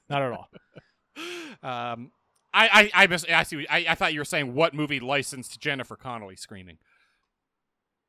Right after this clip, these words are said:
Speaker 1: No, that'd be interesting though. Let's use that as a music sample somewhere. I bet,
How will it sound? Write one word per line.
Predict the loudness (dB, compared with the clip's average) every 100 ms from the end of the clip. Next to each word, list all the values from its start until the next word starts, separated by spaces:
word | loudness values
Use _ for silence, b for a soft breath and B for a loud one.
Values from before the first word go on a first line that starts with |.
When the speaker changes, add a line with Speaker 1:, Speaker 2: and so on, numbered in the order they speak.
| _ _ _ _ _ _ _ _ _ _ _ _ _ _ _ _ _ _
Speaker 1:
No, | -4 2 2 2 -4 0
that'd | 2 2
be | 0 -4 _ _ _ _
interesting | -10 -8 -8 -8 -6
though. | -6 -8 -8
Let's | -6 -4
use | 0
that | 0
as | 0
a | -4
music | -6 -6 -8
sample | -10 -8 -10
somewhere. | -10 -8 -8 -8 -12 -14
I | -4
bet, | -2 -2